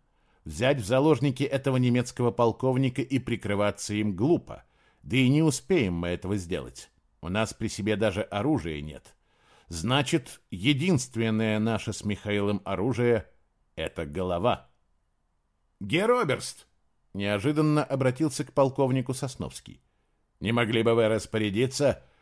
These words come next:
чтобы ваши тыловые службы подобрали нам соответствующие нашим званиям и положению мундиры? Не совсем уместно ходить в этой одежде в расположении немецкой части. Что касается размеров одежды и обуви, то..."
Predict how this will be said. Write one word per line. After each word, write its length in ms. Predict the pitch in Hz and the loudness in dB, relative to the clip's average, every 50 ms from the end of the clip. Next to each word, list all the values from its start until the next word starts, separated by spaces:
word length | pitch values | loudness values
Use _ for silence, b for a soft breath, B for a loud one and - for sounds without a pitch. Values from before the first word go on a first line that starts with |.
| b b b | b b b
чтобы 280 | - - 117 117 127 135 | -12 -6 -2 2 4 4
ваши 260 | 151 160 123 147 147 | 4 4 4 2 0
тыловые 420 | 107 143 143 139 139 147 151 143 | 2 4 4 4 6 6 4 2
службы 460 | 127 - 160 196 220 175 117 104 117 - | 2 0 -2 2 2 2 2 2 0 0
подобрали 420 | 123 117 123 117 127 139 139 135 | 2 2 2 4 4 4 4 4
нам 220 | 135 135 131 117 | 4 2 2 0
соответствующие 1080 | - - 120 120 117 - 98 104 107 101 - - - 110 117 117 117 104 - - 113 113 | 0 2 2 2 2 2 0 -2 -2 -2 -2 -4 -4 0 2 2 2 0 -2 -4 -4 -2
нашим 340 | 110 117 117 107 - 117 120 | 0 0 0 -2 -2 -2 -4
званиям 560 | 101 98 107 107 110 110 113 113 113 113 117 | -2 0 2 2 2 2 2 2 2 2 2
и 40 | 117 | 0
положению 540 | - 117 113 113 107 101 113 110 113 117 120 | 0 2 2 2 4 2 2 2 2 2 2
мундиры? 480 | 123 156 170 143 98 76 65 - - _ _ _ _ _ _ _ _ _ _ _ _ _ | 2 2 2 0 -2 -4 -6 -10 -20 _ _ _ _ _ _ _ _ _ _ _ _ _
Не 140 | - 127 147 | -4 -2 -2
совсем 320 | - 170 156 135 160 185 185 | 0 0 0 0 2 2 2
уместно 460 | 196 226 240 226 90 - - - 87 | 2 2 2 0 -2 -4 -6 -14 -14
ходить 340 | - - 101 120 120 113 101 | -10 -6 -2 -2 -2 0 0
в 40 | 117 | -2
этой 280 | 113 - 110 90 b b b b b b - | -2 0 -2 -6 b b b b b b -6
одежде 680 | - 98 85 69 87 120 131 127 120 117 160 151 - b b b b b b b b | -6 -6 -6 -4 -2 0 0 0 0 0 -2 -2 -2 b b b b b b b b
в 60 | - | -2
расположении 680 | 104 131 123 - - 123 123 117 104 117 117 120 117 117 | 0 0 0 -2 -2 0 0 2 2 2 2 2 2 2
немецкой 600 | 120 120 117 104 101 92 - - - - 120 117 | 2 2 2 0 0 -2 -6 -10 -10 -6 -6 -6
части. 500 | 110 - - - - - - - - - _ _ _ _ _ _ _ _ _ _ _ _ _ _ _ | -4 -4 -6 -6 -8 -12 -16 -18 -20 -20 _ _ _ _ _ _ _ _ _ _ _ _ _ _ _
Что 240 | - - - 139 131 | -12 -2 0 0 2
касается 540 | - 147 127 - 139 135 131 - - 131 | 2 0 2 2 2 2 2 2 2 2
размеров 500 | 127 131 117 107 135 147 147 139 123 - - | 2 2 2 2 2 2 2 2 0 0 -2
одежды 460 | 139 131 120 131 151 135 107 107 131 | -2 -2 0 2 2 2 2 0 -2
и 160 | 117 - 123 | -2 0 0
обуви, 420 | 120 135 185 220 208 233 240 233 214 | 2 2 2 2 2 0 0 0 -4
то..." 480 | - - 143 151 156 139 - - - | -2 0 0 4 4 2 2 0 -10